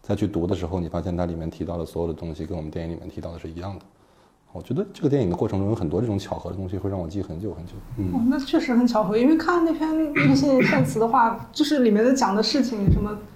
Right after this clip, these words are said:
Speaker 2: 暂住证啊，然后，呃，又是非典的背景，又是这个乙肝的事情，全都是那一年发生的。我还以为是先看了那个，嗯，那篇新年献词，然后才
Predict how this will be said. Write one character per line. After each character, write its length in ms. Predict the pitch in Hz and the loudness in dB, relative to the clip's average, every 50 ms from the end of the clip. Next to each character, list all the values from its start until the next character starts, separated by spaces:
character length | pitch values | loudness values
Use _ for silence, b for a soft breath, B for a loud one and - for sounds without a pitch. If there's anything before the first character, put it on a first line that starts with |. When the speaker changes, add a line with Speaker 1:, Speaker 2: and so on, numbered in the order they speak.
| - - | -12 -2
Speaker 2:
暂 200 | - 254 226 233 | 2 4 4 6
住 120 | 233 226 | 6 6
证 260 | 220 254 262 240 233 | 6 6 4 4 4
啊， 340 | 214 202 196 196 185 185 185 | 2 4 4 4 4 4 2
然 160 | 185 185 190 | 2 0 -2
后， 360 | 196 196 233 214 202 202 202 202 B B B B B - | 0 2 2 4 4 2 0 -2 B B B B B -4
呃， 140 | 208 202 196 | -2 0 2
又 120 | 226 226 | 4 4
是 100 | 226 233 | 2 0
非 220 | 226 226 254 247 240 | 0 2 2 2 2
典 140 | 226 202 | 2 0
的 80 | 190 190 | -2 -2
背 200 | - 214 208 214 | -2 -2 -2 -2
景， 440 | 208 196 190 180 175 175 175 175 180 | -2 -4 -4 -4 -2 -2 -2 -2 -2
又 120 | 196 196 | -2 -2
是 160 | 196 196 190 | -2 -2 -2
这 80 | 185 190 | -4 -4
个 80 | 185 190 | -4 -4
乙 200 | 185 175 175 170 | -4 -4 -2 0
肝 200 | 185 190 202 220 | 0 0 0 0
的 80 | 214 | -4
事 140 | 214 - 220 | -2 -2 -4
情， 140 | - 208 196 | -4 -4 -6
全 120 | - 220 | -6 0
都 80 | 208 233 | 2 2
是 100 | 240 285 | 4 4
那 120 | 277 262 | 4 4
一 40 | 240 | 2
年 140 | 214 208 220 | 2 0 0
发 160 | - 208 220 | 2 2 2
生 200 | 220 226 226 220 | 2 2 0 0
的。 120 | 208 190 B B B B B | -2 -2 B B B B B
我 80 | - | 0
还 100 | 220 262 | 2 4
以 80 | 277 254 | 6 6
为 120 | 415 415 | 6 6
是 120 | - - 254 | 6 4 2
先 240 | - 269 262 269 269 | 2 4 4 4 2
看 280 | 269 - 370 269 226 | 2 2 2 2 2
了 60 | 214 | 2
那 180 | 214 214 214 196 | 2 2 2 2
个， 200 | 185 180 180 - B B B B B B - | 0 -2 -4 -6 B B B B B B -2
嗯， 200 | 233 226 202 220 | 0 0 2 2
那 100 | 240 233 | 4 4
篇 140 | 240 233 233 | 6 6 6
新 160 | 233 262 247 | 6 4 4
年 100 | 220 226 | 2 2
献 200 | - 294 247 196 | 2 2 0 0
词， 160 | - - 214 | 0 -4 -6
然 100 | 202 175 | -8 -6
后 100 | 170 202 | -6 -8
才 380 | 196 - 196 175 190 - 233 | -8 -8 -10 -10 -10 -12 -12